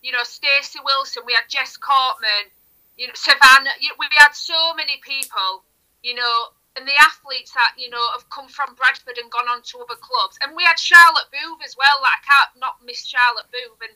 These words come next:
you know, we were such a team and we all just worked great together, and we just know, we just knew how we all played, and even Shona Hoyle,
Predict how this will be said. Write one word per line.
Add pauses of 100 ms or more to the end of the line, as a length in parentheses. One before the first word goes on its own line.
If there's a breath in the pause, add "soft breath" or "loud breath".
(480)
you
know, (100)
we
were
such
a
team
and
we
all
just
worked
great
together,
and
we
just
know, (200)
we
just (100)
knew (460)
how
we
all
played, (520)
and
even
Shona
Hoyle,